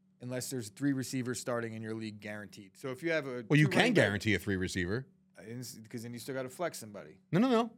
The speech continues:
Speaker 2: Two receivers, two running backs, a tight end, and a flex. So the flex could be your third receiver.
Speaker 1: If you have to start three
Speaker 2: Oh,
Speaker 1: receivers,
Speaker 2: okay. I didn't,
Speaker 1: that I'm
Speaker 2: I didn't, I
Speaker 1: taking,
Speaker 2: didn't catch
Speaker 1: then
Speaker 2: that
Speaker 1: I'm
Speaker 2: part.
Speaker 1: potentially taking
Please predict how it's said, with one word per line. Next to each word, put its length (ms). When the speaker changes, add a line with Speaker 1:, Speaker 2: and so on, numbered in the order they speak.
Speaker 2:
Two 160
receivers, 380
two 160
running 160
backs, 220
a 40
tight 220
end, 160
and 140
a 40
flex. 500
So 120
the 80
flex 260
could 200
be 80
your 160
third 240
receiver. 420
Speaker 1:
If 120
you 140
have 320
to 100
start 320
three 220
Speaker 2:
Oh, 40
Speaker 1:
receivers, 560
Speaker 2:
okay. 180
I 80
didn't, 80
Speaker 1:
that 160
I'm 100
Speaker 2:
I 20
didn't, 0
I 20
Speaker 1:
taking, 220
Speaker 2:
didn't 140
catch 100
Speaker 1:
then 80
Speaker 2:
that 60
Speaker 1:
I'm 60
Speaker 2:
part. 180
Speaker 1:
potentially 640
taking 600